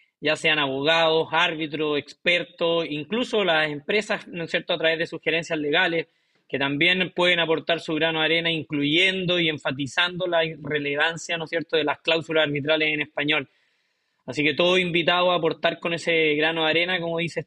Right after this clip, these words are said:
tú, porque creo que, como bien dices, digamos, esto va solamente en beneficio de todos nosotros. Así que, José Antonio, nuevamente agradecerte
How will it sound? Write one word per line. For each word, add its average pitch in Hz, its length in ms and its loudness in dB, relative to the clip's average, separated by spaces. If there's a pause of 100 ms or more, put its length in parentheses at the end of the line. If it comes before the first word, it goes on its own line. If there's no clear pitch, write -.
tú, 196 260 0
porque 151 320 -2
creo 156 320 2
que, 160 320 0
como 139 220 -4
bien 170 280 0
dices, 175 380 0
digamos, 170 320 -2
esto 156 220 -2
va 160 320 2
solamente 180 560 -2
en 175 100 -6
beneficio 151 840 0 (500)
de 143 120 0
todos 151 220 2
nosotros. 113 580 -6 (540)
Así 147 240 -2
que, 151 120 2
José 151 220 0
Antonio, 185 640 0
nuevamente 160 600 2
agradecerte 156 1120 2